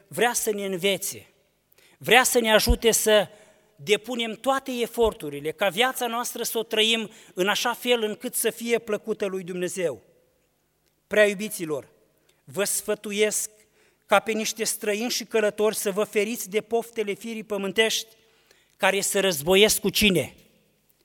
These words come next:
Cu sufletul. Doamne, ajută-ne ca să ne ferim de lucrurile acestea și întotdeauna să fim la dispoziția Ta. Și atunci când Duhul Tău cel Sfânt vorbește Duhului nostru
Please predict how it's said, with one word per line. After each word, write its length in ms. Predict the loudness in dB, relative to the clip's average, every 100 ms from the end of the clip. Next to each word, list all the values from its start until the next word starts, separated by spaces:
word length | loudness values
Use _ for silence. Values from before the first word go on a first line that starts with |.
| _ _
Cu 100 | -2
sufletul. 920 | 2 2 0 -2 -4 -4 -6 -14 -16 -20 _ _ _ _
Doamne, 580 | -6 -2 -2 -2 -10 -12 _ _ _ _
ajută-ne 580 | -6 -6 -8 -6 -6 -6
ca 160 | -8
să 160 | -8 -8
ne 120 | -8
ferim 380 | -10 -10 -10 -10
de 120 | -8
lucrurile 440 | -10 -10 -12 -12 -12
acestea 540 | -14 -12 -12 -14 -20 _ _ _ _ _ _
și 200 | -14 -10
întotdeauna 840 | -10 -8 -8 -6 -8 -8 -14 -18 _
să 220 | -10 -10
fim 300 | -10 -12 -8
la 120 | -8
dispoziția 720 | -8 -8 -2 -2 -4 -10 -12
Ta. 280 | -12 -16 -18 _ _ _ _ _ _
Și 160 | -10
atunci 420 | -10 -10 -12 -10
când 200 | -10 -10
Duhul 380 | -10 -10 -10 -10
Tău 220 | -8 -8
cel 240 | -8 -12 -12
Sfânt 440 | -12 -12 -12 -12 _ _ _ _ _ _
vorbește 720 | -8 -8 -6 -6 -6 -10 -12 -12
Duhului 520 | -10 -8 -8 -10 -8
nostru 560 | -8 -10 -10 -10 -12